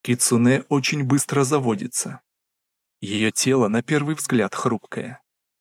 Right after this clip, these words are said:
но на деле очень гибкое и ловкое. Моя девочка начинает пылать,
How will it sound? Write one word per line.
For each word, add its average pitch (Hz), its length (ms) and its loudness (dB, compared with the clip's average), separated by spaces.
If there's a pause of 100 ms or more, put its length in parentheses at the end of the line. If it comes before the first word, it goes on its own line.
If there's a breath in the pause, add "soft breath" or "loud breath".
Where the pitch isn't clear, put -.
но 101 140 -2
на 104 160 0
деле 104 440 2
очень 117 380 0
гибкое 127 440 2
и 127 60 6
ловкое. - 680 -2 (720)
Моя 98 300 0
девочка 120 480 0
начинает 147 560 -2
пылать, - 540 0